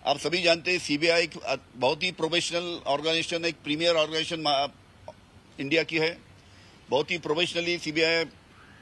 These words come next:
जांच करती है, लेकिन politically इस organization का फायदा लेने के लिए कुछ प्रकार के उनके ऊपर दबाव है क्या, इसकी भी चर्चा आम आदमी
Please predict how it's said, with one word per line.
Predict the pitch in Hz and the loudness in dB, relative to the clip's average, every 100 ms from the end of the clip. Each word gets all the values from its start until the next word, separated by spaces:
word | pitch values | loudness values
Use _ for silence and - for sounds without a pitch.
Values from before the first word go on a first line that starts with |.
| - - - - 113 | -20 -20 -20 -12 2
जांच | 131 151 | 4 4
करती | 160 147 170 | 0 -2 0
है, | 160 180 - - - - - - - - - | 0 0 -6 -20 -20 -20 -20 -20 -20 -20 -10
लेकिन | 143 190 | -6 -6
politically | - 147 170 165 220 226 214 190 | 0 2 4 2 0 0 2 0
इस | - | 2
organization | 165 170 190 185 190 | 2 2 0 0 2
का | 185 | 2
फायदा | - 156 165 175 | 6 4 6 4
लेने | 175 170 170 | 2 -2 0
के | 170 | 0
लिए | 165 175 143 - - - - - | 4 4 2 -2 -18 -20 -20 -10
कुछ | 165 | -8
प्रकार | 165 160 156 170 | -6 0 4 4
के | 160 170 170 160 - - - - - | 4 0 0 0 -8 -20 -20 -20 -12
उनके | 151 151 | -8 -2
ऊपर | 170 165 | -2 0
दबाव | 147 151 165 | 2 4 4
है | 131 151 | 2 0
क्या, | - 165 127 - - - - - - - - - | 4 4 2 -4 -20 -20 -20 -20 -20 -20 -20 -12
इसकी | 135 - 208 | -10 -6 -2
भी | 214 | 2
चर्चा | 185 165 180 180 175 - - - - - - - - - - - - | 4 6 6 6 4 0 -16 -20 -20 -20 -20 -20 -20 -20 -20 -10 -2
आम | 156 160 | 2 2
आदमी | 151 160 | 2 -2